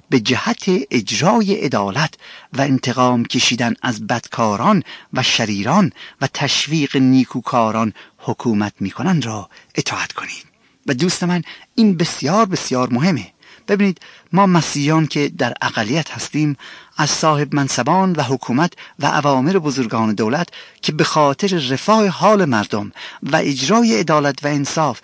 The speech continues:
و برقراری صلح در کشور کوشش می‌کنن، باید اطاعت کنیم. ولی اگر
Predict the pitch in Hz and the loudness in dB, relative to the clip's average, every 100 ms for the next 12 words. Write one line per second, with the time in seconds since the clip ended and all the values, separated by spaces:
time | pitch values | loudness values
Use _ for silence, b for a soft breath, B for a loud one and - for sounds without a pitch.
0 | B B 151 156 160 - 156 160 180 240 | B B -2 0 -2 0 2 2 2 -2
1 | - - 180 143 135 123 - 120 - 120 | 0 2 2 2 -2 -4 -2 -2 -2 -4
2 | - 123 - 220 - 110 120 139 151 B | -4 -4 0 0 0 -2 0 0 0 B
3 | B - 143 190 214 170 - - - - | B -6 2 4 4 0 -2 -12 -8 -6
4 | - - - - - _ _ _ _ _ | -6 -8 -14 -18 -20 _ _ _ _ _
5 | _ _ _ B B - 127 139 180 165 | _ _ _ B B -2 2 2 2 0
6 | 196 196 | 2 0